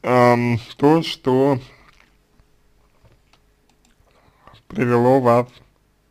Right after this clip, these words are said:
ам, к тому, а,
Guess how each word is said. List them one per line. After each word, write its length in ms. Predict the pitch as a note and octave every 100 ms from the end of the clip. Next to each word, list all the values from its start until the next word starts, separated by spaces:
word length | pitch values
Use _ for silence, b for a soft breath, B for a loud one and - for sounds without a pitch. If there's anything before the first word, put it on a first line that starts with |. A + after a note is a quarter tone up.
| _ _ _ _ _ _ _ _ _ _ _ _ _ -
ам, 560 | A2 A2 G#2+ G#2 G2+ - b b b b b b b b b _ _
к 300 | - A2+ G#2+ - _ _ b b b b b b b b b b - -
тому, 460 | C3+ B2+ C#3 F3+ E3+ B B B B B B B _ _
а, 480 | B2 A2+ A2 G#2+ G#2+